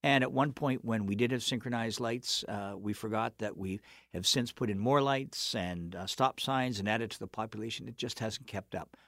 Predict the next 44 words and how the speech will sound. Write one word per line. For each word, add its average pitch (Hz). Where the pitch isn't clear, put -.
We 123
need 113
to 110
have 92
synchronized 92
lights 95
in 92
London. 90
Fourth 143
thing 139
we 131
need 127
to 113
have 143
is, 107
is 117
a 123
mobile 131
app 127
that 101
doesn't 160
say 127
when 113
the 107
buses 104
should 160
come, 90
but 98
when 104
they 98
actually 123
come, 151
and 110
through, 143
and 110
using 120
a 104
G 131
P 123
S 120
method 117
to 98
do 120
that. 127